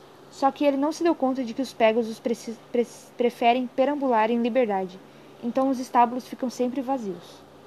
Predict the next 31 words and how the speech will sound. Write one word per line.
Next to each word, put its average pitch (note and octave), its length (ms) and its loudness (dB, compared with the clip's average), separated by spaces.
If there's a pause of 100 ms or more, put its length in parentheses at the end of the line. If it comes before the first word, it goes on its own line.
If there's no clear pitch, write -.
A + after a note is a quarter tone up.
(800)
Percy D#4 300 2
perguntou-se C4+ 600 -2
onde, C4+ 320 -2
onde C#4+ 300 0
Blackjack A3+ 580 -2
estaria. G3 400 -6 (300)
Esperava A#3+ 460 0
que - 100 -14
vagueando A#3 480 0
pelos A#3 220 -6
céus, G3+ 600 -4
seguindo A3 520 -4
o A3 40 0
navio. G3+ 320 -4 (560)
A - 60 -16
cabeça B3 340 2
de A3 120 -10
Percy B3 280 2
ainda A#3 140 2
la-, A#3+ 220 2 (160)
latejava A#3+ 560 0
da A3+ 100 -4
pancada G#3+ 380 -4
de G#3 100 -6
Blackjack, G#3 460 -8 (500)
mas B3 160 -2
ele C4 160 4
não C#4 140 0
culpava A3 320 2
o G#3 40 -8
cavalo. G#3+ 300 -6